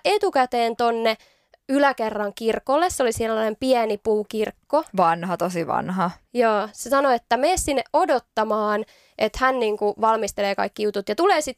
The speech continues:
Speaker 1: sieltä alhaalta sinne perässä. Elikkä mä menin yksin sinne ylätasanteelle, missä ei ollut ketään, ei mitään asutusta lähellä, pelkästään se kirkko vähän niinku metsässä.
Speaker 2: Niin ja se metsä alkaa just siitä kirkosta.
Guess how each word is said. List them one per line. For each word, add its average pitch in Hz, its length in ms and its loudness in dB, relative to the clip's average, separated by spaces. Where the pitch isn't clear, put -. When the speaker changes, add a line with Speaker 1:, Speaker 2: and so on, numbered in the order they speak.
Speaker 1:
sieltä 226 260 0
alhaalta 214 460 0
sinne 208 180 -4
perässä. 208 400 0
Elikkä 214 240 0
mä 262 120 2
menin 294 320 0
yksin 247 520 2
sinne 220 280 0
ylätasanteelle, 208 880 0
missä 220 240 -2
ei - 20 0
ollut 220 200 -4
ketään, 220 540 -2
ei 226 120 2
mitään 294 420 2
asutusta 220 460 -4
lähellä, 220 460 -2
pelkästään 302 480 0
se 226 60 -8
kirkko 254 440 -2
vähän 214 200 -4
niinku 370 180 -2
metsässä. 220 480 0
Speaker 2:
Niin 208 100 2
ja 208 60 2
se 196 100 0
metsä 196 320 0
alkaa 107 420 2
just - 220 -4
siitä 147 240 -4
kirkosta. 156 580 -2